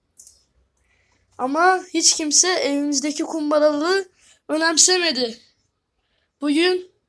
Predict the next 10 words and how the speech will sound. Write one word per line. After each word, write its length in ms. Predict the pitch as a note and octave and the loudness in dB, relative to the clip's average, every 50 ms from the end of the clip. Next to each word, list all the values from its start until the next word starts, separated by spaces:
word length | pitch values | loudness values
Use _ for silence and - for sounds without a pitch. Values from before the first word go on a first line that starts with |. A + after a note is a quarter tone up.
| _ _ _ _ _ _ - | _ _ _ _ _ _ -10
biz 200 | C#4 C#4 C4 C4 | -10 -8 -8 -6
burada 220 | C#4+ D4 D4 D4 D4 | -6 -4 -2 -2 -2
evimizdeki 580 | D4 C#4+ C#4+ C#4+ C#4+ C#4 B3 C#4+ C#4+ C#4+ D4 | -2 -2 -2 -2 -4 -4 -4 -6 -6 -6 -6
kumbaralardaki 880 | C#4+ - D4 C#4+ C#4+ C#4+ C#4+ D4 D4 D4 C#4+ C#4+ C#4 C4 C#4+ C#4 - - | -6 -6 -4 -2 -2 0 2 2 2 2 0 -2 -4 -6 -8 -10 -10 -8
parayı 400 | - D4 C4+ C#4 C#4+ C#4+ D4 D#4 | -4 -4 -2 -2 -2 -2 -2 -4
önemseyip 880 | D#4 D4+ C#4+ C#4+ C#4+ C#4 - - D4+ D#4 E4+ F#4 G4 G4 - - - _ _ _ _ _ _ _ _ _ _ _ _ _ _ - - - _ _ _ - - - - - _ _ _ _ _ _ _ _ _ _ _ _ _ _ _ _ _ | -4 -4 -4 -6 -6 -4 -4 -2 0 2 2 2 2 0 -4 -18 -20 _ _ _ _ _ _ _ _ _ _ _ _ _ _ -8 -8 -8 _ _ _ -20 -20 -20 -20 -20 _ _ _ _ _ _ _ _ _ _ _ _ _ _ _ _ _
bunu 220 | - B3+ B3 C#4 D4 D#4 D#4+ D#4 | -14 -10 -10 -8 -8 -6 -4 -2
başardık. 880 | D4+ C#4+ D4+ - - D4+ C#4+ C#4+ C#4+ D4+ D#4 D4 D#4 - - - _ _ _ _ _ _ _ - - _ _ - | -2 -2 -2 0 0 0 -2 -2 -4 -6 -6 -6 -8 -10 -12 -12 _ _ _ _ _ _ _ -20 -20 _ _ -10
Bunu 160 | C#4+ C#4+ D#4+ | -6 -2 0
yapabildik. 1120 | E4 D#4+ D#4 D4+ D4+ D#4+ D#4 C#4 D#4+ D#4 C#4+ C#4 E4+ E4+ E4+ E4 D#4+ - - - - - _ | 2 2 2 2 4 2 2 2 0 -4 -2 -2 0 0 0 -2 -2 -6 -10 -10 -10 -14 _